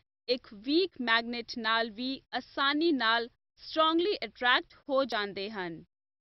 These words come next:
non uniform magnetic field ਵਿੱਚ ਇਹ ਫੀਲਡ ਦੇ weaker parts ਤੋਂ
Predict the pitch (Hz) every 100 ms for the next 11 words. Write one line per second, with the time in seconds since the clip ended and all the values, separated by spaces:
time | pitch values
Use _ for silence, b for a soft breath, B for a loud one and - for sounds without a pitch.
0 | _ _ _ _ _ - 240 311 403 381
1 | 370 359 - 339 349 240 220 226 262 269
2 | 349 - 302 302 294 277 294 - - -
3 | _ _ _ - 339 403 - 320 330 330
4 | 254 214 220 190 247 302 - 403 381 247
5 | 233 233 - - 226 214